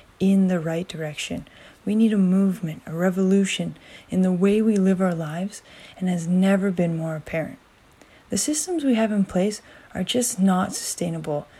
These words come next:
and they're not designed for the greater good, and it shows. That is why some of them are being exposed right now, and a massive paradigm shift is beginning to occur. And I want to be a part of that change,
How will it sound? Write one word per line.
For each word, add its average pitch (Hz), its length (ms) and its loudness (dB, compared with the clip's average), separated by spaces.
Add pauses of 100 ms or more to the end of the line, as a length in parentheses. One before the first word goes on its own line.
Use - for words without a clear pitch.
(320)
and 202 140 -2
they're 226 60 2
not 277 320 2
designed 196 680 0
for 185 100 -2
the 175 100 0
greater 180 340 0
good, 185 320 -4 (540)
and 202 260 0 (240)
it 208 140 -2
shows. - 640 -2 (600)
That 269 160 0
is 247 100 0
why 208 340 0 (200)
some 247 320 2
of 233 60 4
them 202 160 2
are 185 80 2
being 180 260 2
exposed 175 600 -2
right 208 280 2
now, 165 380 -6 (440)
and 190 180 0
a 185 40 2
massive 202 680 0
paradigm 185 480 2
shift 160 460 -6
is 170 100 -4
beginning 160 400 -4
to 180 120 -10
occur. - 360 -8 (720)
And 233 140 0
I 240 40 4
want 285 200 4
to 302 60 4
be 269 100 4
a 240 80 8
part 196 320 4
of 165 140 0
that - 180 0
change, - 440 -12